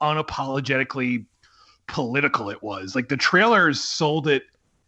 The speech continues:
as pretty much this wacky comedy, and, you know, it has comedy in it, but it's a lot more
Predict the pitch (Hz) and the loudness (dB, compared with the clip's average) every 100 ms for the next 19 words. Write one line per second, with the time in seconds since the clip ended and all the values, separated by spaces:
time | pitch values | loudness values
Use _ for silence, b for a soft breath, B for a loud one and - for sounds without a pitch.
0 | - 139 123 - 160 139 - 131 110 117 | -2 -2 -2 -2 -2 -2 -2 -8 -4 0
1 | 131 - 113 - 160 131 139 143 143 143 | 2 0 -4 -2 2 2 0 -2 0 -2
2 | 156 143 147 180 143 - 175 147 147 165 | 0 2 4 2 0 2 2 2 0 0
3 | 143 120 135 143 160 143 143 143 180 170 | 0 -2 -4 -4 -4 -4 0 2 0 -2
4 | 151 147 143 | -2 -2 -2